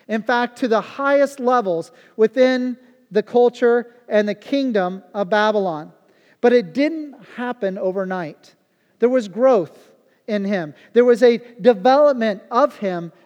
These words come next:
by God that made him into the leader he became. And that development involved hardship. You see, today we're gonna look at, the title of the message is Strength Comes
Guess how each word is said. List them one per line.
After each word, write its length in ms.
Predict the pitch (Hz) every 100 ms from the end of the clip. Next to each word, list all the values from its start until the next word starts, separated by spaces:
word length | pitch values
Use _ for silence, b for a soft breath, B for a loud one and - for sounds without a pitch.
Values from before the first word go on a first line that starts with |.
| -
by 240 | 214 214
God 460 | 202 220 202 160 156 b b
that 160 | 233 226
made 340 | 214 254 277
him 220 | 247 240
into 260 | 240 214 214
the 100 | 214
leader 400 | 214 247 220 196
he 200 | 175 208
became. 680 | 190 - - 208 180 151 - _ _ _ _ _ _ _ _ _
And 240 | 226 240
that 380 | 240 233 214 202
development 960 | 220 185 247 311 277 180 185 185 - - _ _ _
involved 760 | 233 214 190 247 208 185 175 - _ _ _ _ _ _
hardship. 760 | - 220 208 170 - 147 - _ _ _ _ _ _ _ _ _ _ _ _ b b
You 100 | -
see, 200 | 220 285
today 600 | 269 277 220 262 269 294 277 B -
we're 120 | 233
gonna 220 | 262 254
look 280 | 247 269 269
at, 180 | 226 214
the 80 | 220
title 400 | - 269 269 262
of 60 |
the 80 | 240
message 460 | 226 233 - 196 180
is 180 | 185
Strength 600 | - - 262 285 294 - _ b b
Comes 600 | - 262 240 196 196 -